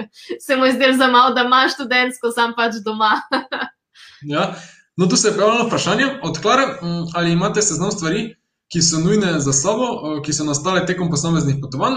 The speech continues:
Speaker 2: in da, torej, da sta enkrat nekaj pozabila in da, in zdaj brez te stvari ne gresta več na potovanje. To je na primer lahko ura, švicarski nož ali pa kaj podobnega. <laughs>
Speaker 1: Oj, oj, um, ja,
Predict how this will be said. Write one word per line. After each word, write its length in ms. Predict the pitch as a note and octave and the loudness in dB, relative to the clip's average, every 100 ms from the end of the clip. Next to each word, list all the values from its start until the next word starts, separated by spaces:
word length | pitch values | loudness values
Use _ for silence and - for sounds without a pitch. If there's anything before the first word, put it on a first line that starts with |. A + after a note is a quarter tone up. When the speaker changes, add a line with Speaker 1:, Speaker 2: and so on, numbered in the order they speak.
| - | -4
Speaker 2:
in 360 | F3 F3 F3 E3+ E3 D#3 | -6 -6 -4 -4 -6 -6
da, 180 | D#3 C#3 | -6 -6
torej, 280 | - F3 D#3 | -4 0 0
da 140 | C3+ C3 | 0 -2
sta 320 | - C#3 C3 | 0 0 2
enkrat 400 | F3+ F#3+ F#3+ F#3 | 0 0 0 0
nekaj 300 | E3+ F3 F3 | -2 0 0
pozabila 460 | C3+ C#3+ G#3+ G3 C#3+ | 0 0 2 2 2
in 160 | D#3 | -2
da, 160 | C#3+ D3 D3 C#3+ C3+ | -2 -2 -2 -4 -4
in 140 | D#3 | -4
zdaj 380 | C3+ D#3 F3 D3 | 0 2 2 0
brez 240 | C#3+ E3+ E3+ | 0 0 0
te 80 | |
stvari 240 | F3 D#3+ E3 | -2 0 2
ne 100 | D#3+ | 4
gresta 240 | E3 E3 | 2 0
več 140 | D3 D3+ | -2 -2
na 80 | C#3 | -2
potovanje. 500 | C#3 C3+ D3 C#3 A2+ - | -4 0 2 0 -2 -6
To 120 | C3+ | -4
je 60 | |
na 80 | C3+ | -4
primer 200 | C3 C#3 | -2 0
lahko 200 | C#3 C#3 | 0 0
ura, 220 | D#3+ D#3 C3+ | 0 2 2
švicarski 400 | E3+ E3 - C#3 | 0 -2 -2 0
nož 240 | D3 C#3 | 0 -2
ali 120 | B2+ | -6
pa 60 | - | -8
kaj 120 | C3+ | -6
podobnega. 420 | C3+ D3 D3 C3 - - - | 0 0 0 -4 -8 -16 -16
<laughs> 320 | C#3 _ B3+ | -16 _ -4
Speaker 1:
Oj, 140 | B3+ B3 | 2 2
oj, 240 | A#3+ A#3 A3+ | 2 0 -2
um, 460 | - A3+ G#3+ G#3+ G#3 | -2 0 2 0 -2
ja, 220 | A3+ A#3 | 2 4